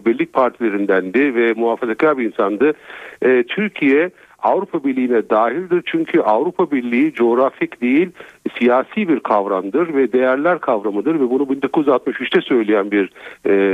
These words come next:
e, muhafazakar Alman politikacının bu söylemi maalesef havada kaldı. Şu anda Türkiye çok başka nedenlerle, tabii ki bahane çok Türkiye'yi geri itmek için, çok başka nedenlerle Avrupa'nın dışında tutulmaya çalışılıyor.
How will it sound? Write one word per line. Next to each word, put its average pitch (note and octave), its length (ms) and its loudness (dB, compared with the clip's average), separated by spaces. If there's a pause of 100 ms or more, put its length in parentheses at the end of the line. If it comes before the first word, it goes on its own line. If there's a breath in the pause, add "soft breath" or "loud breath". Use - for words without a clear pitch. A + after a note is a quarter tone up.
(380)
e, F2+ 280 -2
muhafazakar A#2 520 0
Alman C3+ 300 0
politikacının B2+ 720 -2 (340 loud breath)
bu G#3+ 140 4
söylemi C3 480 0
maalesef E3+ 480 0
havada D3+ 260 2
kaldı. A#2 400 -2
Şu E3+ 100 2
anda B2+ 200 -2
Türkiye C3 540 0 (320 loud breath)
çok G#3 240 0
başka D3+ 240 0
nedenlerle, A#2 640 0
tabii C#3 220 -2
ki B2+ 100 -4
bahane C#3+ 340 2
çok - 220 -4
Türkiye'yi G#2 400 -4
geri G#2+ 180 2
itmek G2 260 -4
için, D3 240 -2
çok - 240 -2
başka C3 180 0
nedenlerle B2 580 0
Avrupa'nın C#3+ 400 -2
dışında C#3+ 280 0
tutulmaya A2+ 440 0
çalışılıyor. E2+ 720 -4